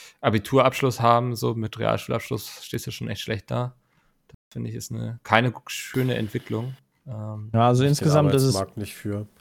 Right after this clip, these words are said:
Speaker 1: Ja.
Speaker 3: Ich weiß nur, dass jedes Mal, wenn du dich, also wenn du dir irgendwelche Stellen anguckst, dann, dann bist du hoffentlich zwanzig Jahre alt, hast studiert, hast einen Master vor allen Dingen.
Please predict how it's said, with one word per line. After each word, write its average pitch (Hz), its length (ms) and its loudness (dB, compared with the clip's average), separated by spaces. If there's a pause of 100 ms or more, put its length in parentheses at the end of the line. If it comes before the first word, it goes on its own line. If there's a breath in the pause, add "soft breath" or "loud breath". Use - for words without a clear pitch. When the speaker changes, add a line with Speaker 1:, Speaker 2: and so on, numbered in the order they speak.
(280 soft breath)
Speaker 1:
Ja. 110 140 -6
Speaker 3:
Ich 110 60 2
weiß 147 200 10
nur, 185 100 10
dass 170 240 10
jedes 156 240 6
Mal, 156 140 10
wenn 156 100 8
du 151 80 4
dich, 147 240 2
also 127 200 2
wenn 127 100 6
du 127 80 6
dir 123 60 2
irgendwelche 123 260 2
Stellen 185 300 6
anguckst, 190 440 2
dann, 143 240 4
dann 131 200 2
bist 135 200 -6
du 131 160 2
hoffentlich 127 400 0
zwanzig 127 340 0
Jahre 143 220 4
alt, 151 300 4
hast 131 180 -4
studiert, 143 420 0
hast 151 200 -4
einen 117 80 -2
Master 151 420 -2
vor 170 220 -8
allen 165 160 -4
Dingen. 175 200 -6